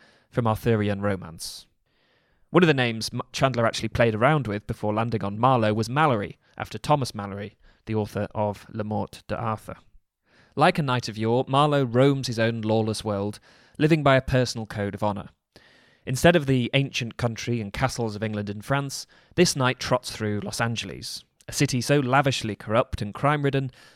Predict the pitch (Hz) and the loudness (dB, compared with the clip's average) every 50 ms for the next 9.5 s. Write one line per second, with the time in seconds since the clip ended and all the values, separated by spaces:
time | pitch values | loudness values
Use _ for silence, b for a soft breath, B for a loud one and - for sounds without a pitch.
0 | b - 143 156 - - - 151 139 - - 131 123 110 - 127 120 113 113 113 | b 0 0 0 2 4 4 2 4 2 0 -2 -2 0 0 0 2 2 0 -2
1 | 113 - - - - 120 117 113 - - - - 147 139 127 117 104 - - - | -4 -4 -4 -2 0 0 0 0 0 -4 -2 0 2 2 2 0 -2 -4 -4 -4
2 | 113 113 117 113 - - - _ _ _ _ _ 135 123 131 127 113 113 110 107 | -2 -2 -2 -4 -6 -10 -16 _ _ _ _ _ 0 0 0 0 -2 -4 -6 -6
3 | - - 120 - - 107 104 101 - _ _ _ _ _ - 117 101 - 107 98 | -4 -4 -4 -4 -4 -8 -10 -10 -12 _ _ _ _ _ -2 -2 -2 0 -4 -8
4 | 110 - - 101 101 - - - 123 107 98 90 - - 85 82 - _ _ _ | -8 -10 -10 -10 -10 -10 -6 -4 -4 -4 -4 -6 -8 -10 -12 -16 -18 _ _ _
5 | _ _ _ _ _ _ _ _ _ 170 180 170 170 160 143 160 160 151 135 117 | _ _ _ _ _ _ _ _ _ 4 4 6 4 4 4 6 6 6 6 4
6 | 101 - 113 113 110 107 113 117 110 113 107 107 98 113 117 - _ - - - | 4 2 0 0 0 0 -2 -2 -4 -4 -6 -4 -4 -4 -4 -6 _ -12 -8 -6
7 | - 110 104 104 101 107 104 - - 110 110 110 110 117 117 123 b b b b | -4 -4 -4 -4 -4 -4 -4 -4 -4 -4 -4 -2 -2 -2 -4 -4 b b b b
8 | b b b - 151 165 170 165 156 143 - - 147 151 147 139 117 117 113 107 | b b b 2 4 4 6 4 2 2 2 0 0 2 2 0 0 0 0 0
9 | 101 - 110 104 - - - - - | -2 -2 -4 -6 -6 -6 -10 -14 -14